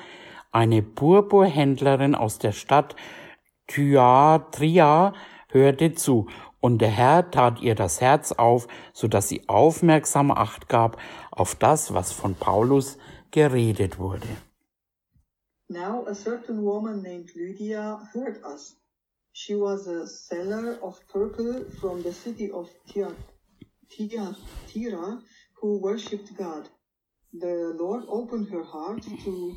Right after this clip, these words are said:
Speaker 2: heed the things spoken by Paul.
Speaker 1: Als sie aber getauft worden war und auch ihr Haus, bat sie und sprach: "Wenn ihr davon überzeugt seid, dass ich an den Herrn gläubig bin,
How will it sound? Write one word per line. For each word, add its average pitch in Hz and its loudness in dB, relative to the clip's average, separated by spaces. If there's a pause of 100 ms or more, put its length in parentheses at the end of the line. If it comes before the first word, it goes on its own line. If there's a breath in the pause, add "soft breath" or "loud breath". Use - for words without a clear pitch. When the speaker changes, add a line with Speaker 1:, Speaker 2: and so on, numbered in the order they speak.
(140)
Speaker 2:
heed 233 -8
the 175 -12
things 214 -8
spoken 190 -10
by 196 -8
Paul. 156 -14 (1120 loud breath)
Speaker 1:
Als 139 0
sie - 2
aber 120 2
getauft - -2
worden 170 6
war 160 6
und 123 2
auch 110 4
ihr 90 0
Haus, 120 4 (400 loud breath)
bat 113 2
sie 175 0
und 117 0
sprach: 120 0 (440 loud breath)
"Wenn 120 4
ihr 202 6
davon 233 4
überzeugt 214 4
seid, 110 2 (380 loud breath)
dass - 0
ich 233 0
an 190 4
den 185 6
Herrn 165 4
gläubig 170 6
bin, 98 -4